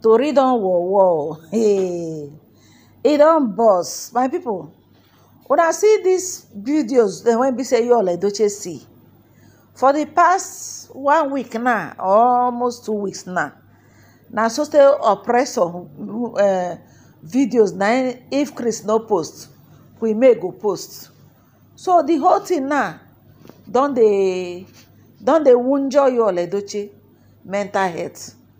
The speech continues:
So according to report, they say, una know say Yul Edochie bin don send im lawyer, threaten to sue, um,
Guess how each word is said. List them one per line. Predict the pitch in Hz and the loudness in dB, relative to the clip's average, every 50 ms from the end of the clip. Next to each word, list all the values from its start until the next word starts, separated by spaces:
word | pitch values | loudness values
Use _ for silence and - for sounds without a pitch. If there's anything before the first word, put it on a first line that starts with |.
| _ _ _ _ _ _ _ _ - | _ _ _ _ _ _ _ _ -20
So | - - - 233 233 | -10 -2 0 0 0
according | - 196 196 190 - 233 240 240 254 247 247 | 0 -2 -4 -2 -2 -2 -2 -2 -4 -6 -4
to | 226 196 | -4 -4
report, | 185 175 170 - - 196 180 165 151 | -4 -6 -8 -6 -6 -6 -6 -6 -8
they | 175 175 | -10 -12
say, | 165 - 208 208 214 208 214 240 - - _ _ _ _ _ _ _ - | -8 -6 -4 -4 -4 -4 -8 -12 -16 -20 _ _ _ _ _ _ _ -8
una | 240 247 269 269 | -4 -4 -2 0
know | 302 370 | 0 -2
say | 381 - 320 269 269 262 285 - - - - - - _ _ _ _ - _ _ _ _ _ _ _ - | 0 0 0 0 0 -2 -6 -12 -18 -20 -20 -20 -20 _ _ _ _ -20 _ _ _ _ _ _ _ -6
Yul | 190 254 277 277 240 208 190 | -2 0 0 0 0 0 -2
Edochie | 180 202 208 202 - 220 202 | -2 -4 -6 -4 -6 -6 -6
bin | 190 175 165 160 151 147 - - _ _ _ - _ _ _ _ - _ _ _ _ - | -6 -10 -10 -10 -12 -14 -16 -20 _ _ _ -20 _ _ _ _ -20 _ _ _ _ -6
don | - 202 220 226 | -4 -4 -4 -4
send | 226 - 220 196 196 | -4 -4 -4 -4 -6
im | 175 160 160 | -8 -8 -6
lawyer, | 180 185 175 151 143 - _ _ _ _ _ _ _ _ _ _ _ _ - - _ _ - | -4 -4 -4 -6 -8 -12 _ _ _ _ _ _ _ _ _ _ _ _ -20 -20 _ _ -6
threaten | 220 220 226 226 233 240 233 220 | -4 -4 -2 -2 -4 -6 -4 -2
to | 214 185 170 | -4 -4 -4
sue, | - - - 214 208 202 202 202 196 202 - - _ _ - - _ _ _ _ _ _ _ _ _ _ - - | -6 -8 -6 -4 -4 -4 -4 -6 -8 -12 -16 -20 _ _ -20 -20 _ _ _ _ _ _ _ _ _ _ -12 -10
um, | 175 175 170 170 156 151 151 147 - - | -8 -8 -6 -8 -10 -12 -14 -16 -18 -20